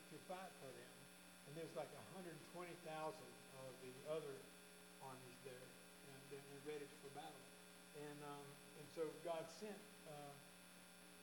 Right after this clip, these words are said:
sent them. And so they, uh, God told Gideon, said, uh, "You got too many people. Anybody who's afraid,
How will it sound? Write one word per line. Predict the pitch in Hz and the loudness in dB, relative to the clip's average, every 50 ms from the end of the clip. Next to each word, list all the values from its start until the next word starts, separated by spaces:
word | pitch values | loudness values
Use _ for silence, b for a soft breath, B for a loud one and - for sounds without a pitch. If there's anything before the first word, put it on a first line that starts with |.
| - - | -10 -2
sent | - 185 180 156 147 | 0 0 0 2 2
them. | 160 170 175 | 2 2 2
And | 180 180 170 160 147 - 180 | 2 2 0 0 2 4 4
so | 180 | 6
they, | 165 170 170 165 160 160 160 - - 151 | 8 8 8 8 8 6 2 -2 -2 -2
uh, | 151 147 147 143 143 143 143 143 - - - - 160 - - - - - 156 | -2 -2 0 0 -2 -2 -4 -6 -6 -8 -8 -8 -8 -8 -8 -8 -6 -2 2
God | 156 165 165 160 - | 4 4 4 4 6
told | 175 180 180 170 151 | 6 6 6 8 8
Gideon, | 180 185 180 175 156 - | 8 8 8 8 4 2
said, | 165 156 147 - - - - - - - - - - - - 151 | 0 -2 -2 -2 -6 -8 -10 -10 -10 -10 -10 -10 -8 -4 -2 0
uh, | 151 147 - - - - - 175 | 0 0 -2 -4 -6 -6 -4 -2
"You | 175 160 | 6 8
got | 214 208 214 - | 8 8 8 6
too | 202 208 | 4 6
many | 208 202 202 202 - - | 6 6 4 4 2 2
people. | 196 220 - - - - - - - - - - - - - - - - - | 2 2 2 2 2 0 0 0 -4 -6 -8 -8 -10 -10 -10 -10 -10 -4 2
Anybody | 190 214 240 269 254 - 233 226 226 220 180 | 4 4 4 4 4 4 4 6 8 8 8
who's | 170 196 202 185 160 | 8 8 6 6 4
afraid, | 160 - - - - 208 214 202 175 151 139 139 139 139 | 2 0 -2 0 4 4 6 6 6 6 6 4 4 0